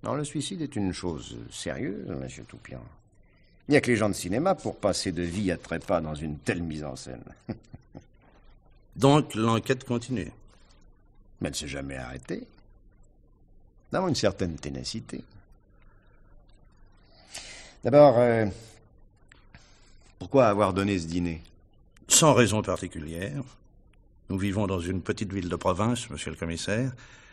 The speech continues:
Speaker 2: Il est courant que les gens d'une certaine, euh, comment dire ?
Speaker 1: Une certaine qualité.
Speaker 2: Euh, oui, si vous voulez. Il est courant de nous recevoir les uns les autres, sans attendre pour cela une fête ou un anniversaire.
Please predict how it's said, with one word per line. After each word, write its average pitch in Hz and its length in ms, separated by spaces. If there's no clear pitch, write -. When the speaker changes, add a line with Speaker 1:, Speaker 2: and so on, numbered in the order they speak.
Speaker 2:
Il 98 80
est 104 60
courant 117 380
que 123 120
les 95 160
gens 95 240
d'une 87 360
certaine, 85 640
euh, - 760
comment 78 240
dire ? 82 240
Speaker 1:
Une 82 100
certaine 90 260
qualité. 123 600
Speaker 2:
Euh, 80 120
oui, 90 240
si - 180
vous 85 120
voulez. 87 260
Il 117 120
est 113 60
courant 135 320
de 151 80
nous 135 100
recevoir 113 440
les 98 140
uns 101 80
les 92 200
autres, 139 280
sans 110 260
attendre 95 280
pour 85 160
cela 90 220
une 85 140
fête - 240
ou 85 80
un 82 100
anniversaire. 82 680